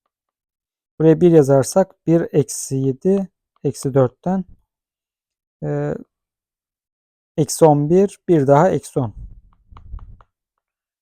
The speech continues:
E, y'ler farkı bölü x'ler farkını yerleştiriyorum.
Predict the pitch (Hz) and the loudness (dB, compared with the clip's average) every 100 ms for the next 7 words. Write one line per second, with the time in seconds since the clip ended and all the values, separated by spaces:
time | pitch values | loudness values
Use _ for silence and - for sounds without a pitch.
0 | _ _ _ _ _ 143 143 - _ _ | _ _ _ _ _ -6 -6 -10 _ _
1 | _ - 143 143 160 - 170 147 156 160 | _ -2 2 4 4 4 0 0 -6 -8
2 | 151 - 160 - 131 160 175 147 135 - | -6 -2 -2 0 -4 -4 -4 -2 -2 -6
3 | - 135 131 180 | -4 -2 -2 -6